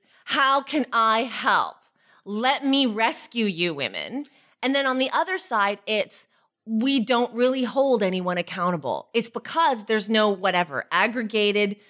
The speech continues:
or clear pieces of media. It's Ashton Kutcher essentially using as many big words in certain combinations as he can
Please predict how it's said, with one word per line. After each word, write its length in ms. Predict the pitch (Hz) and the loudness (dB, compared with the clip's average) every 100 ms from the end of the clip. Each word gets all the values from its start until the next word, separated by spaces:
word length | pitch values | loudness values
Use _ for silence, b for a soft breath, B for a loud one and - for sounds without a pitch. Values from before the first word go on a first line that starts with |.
| b - | b -2
or 120 | 180 | -2
clear 360 | - 220 214 | -2 0 0
pieces 420 | 214 - 202 202 190 | 0 -4 -6 -6 -8
of 200 | 185 180 | -8 -4
media. 560 | 202 208 202 196 190 - B B B | -2 0 2 2 2 0 B B B
It's 200 | 240 240 - | -4 -2 0
Ashton 420 | 269 311 - 370 | 0 0 -2 -6
Kutcher 400 | - 240 240 226 | -2 0 2 0
essentially 540 | 214 - 190 196 214 190 | 0 0 0 -2 -6 -6
using 440 | 175 202 185 185 | -2 -2 0 -2
as 120 | 170 | 0
many 260 | 185 196 254 | 0 2 0
big 260 | 220 214 | 2 0
words 380 | 196 185 185 196 | 0 0 0 0
in 100 | 190 | -4
certain 300 | 180 196 190 | -6 -6 -6
combinations 720 | 196 196 175 160 170 165 180 | -4 -2 -2 -2 -4 -6 -10
as 80 | 165 | -8
he 80 | 180 | -8
can 560 | - 202 170 180 254 | -6 -4 0 0 0